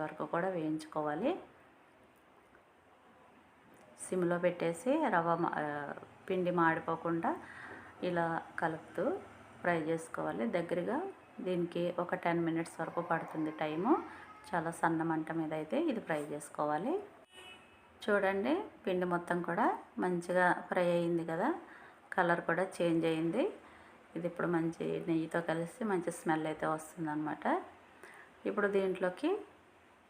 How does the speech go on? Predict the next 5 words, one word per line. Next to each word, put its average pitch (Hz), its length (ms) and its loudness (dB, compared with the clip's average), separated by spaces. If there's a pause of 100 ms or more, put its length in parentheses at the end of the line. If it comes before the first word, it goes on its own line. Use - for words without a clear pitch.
(1000)
కొంచెం 180 420 0 (300)
కొబ్బరి 170 360 2
తురుము 180 240 4
అయితే 170 160 2 (120)
వేసుకోవాలి. 160 680 0